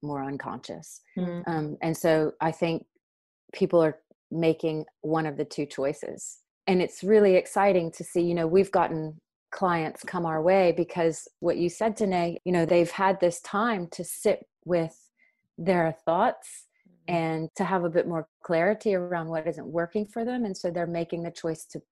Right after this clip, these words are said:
Speaker 1: be more conscious, and they're making a choice to make a change.
Speaker 2: Mm.
Speaker 1: And some people, unfortunately, haven't come to that yet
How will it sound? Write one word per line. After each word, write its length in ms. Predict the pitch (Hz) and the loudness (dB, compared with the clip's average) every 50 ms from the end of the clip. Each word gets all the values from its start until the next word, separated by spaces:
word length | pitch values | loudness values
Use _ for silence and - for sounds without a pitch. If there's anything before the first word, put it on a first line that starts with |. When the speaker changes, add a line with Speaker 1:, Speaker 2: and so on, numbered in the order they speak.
| - | -6
Speaker 1:
be 80 | - 156 | -6 -6
more 140 | 156 151 143 | -4 -6 -10
conscious, 680 | - - 143 143 - - 170 160 156 - - - _ _ | -10 -14 -16 -16 -16 -18 -20 -20 -20 -20 -20 -20 _ _
and 220 | - 156 151 147 143 _ _ _ _ - | -12 -10 -10 -10 -12 _ _ _ _ -10
they're 100 | - 170 | -6 -4
making 360 | 165 165 165 160 - 165 156 151 | 0 0 0 0 -2 -4 -6 -6
a 40 | |
choice 320 | - - - 151 147 - - | -8 -6 -6 -8 -8 -8 -12
to 100 | - 151 | -14 -12
make 200 | 151 147 143 - | -12 -12 -14 -16
a 40 | 160 | -16
change. 680 | - - - 156 147 143 143 143 143 147 147 - - - _ _ _ _ _ _ _ - | -16 -12 -12 -10 -10 -10 -12 -14 -16 _ -18 -18 -18 -18 _ _ _ _ _ _ _ -12
Speaker 2:
Mm. 120 | 202 190 | -10 -8
Speaker 1:
And 140 | 175 175 170 | -6 -8 -8
some 200 | - - 190 208 214 | -6 -4 -4 -4 -2
people, 300 | - 202 202 185 175 165 | -2 -2 0 0 -2 -2
unfortunately, 920 | 160 156 - - 160 160 - - 165 160 - - 165 160 156 156 156 - - - | -2 -4 -6 -6 -8 -8 -8 -10 -10 -10 -8 -8 -6 -4 -4 -4 -6 -8 -10 -10
haven't 420 | - - 180 180 175 175 - - _ _ - | -4 -2 -2 -2 -2 -4 -6 -8 _ _ -12
come 300 | - - 220 226 254 269 | -4 -2 0 0 0 -2
to 100 | - 220 185 | -2 -2 -2
that 220 | 165 151 151 - | -2 -2 -4 -4
yet 280 | 151 160 147 151 - | -6 -4 -4 -4 -6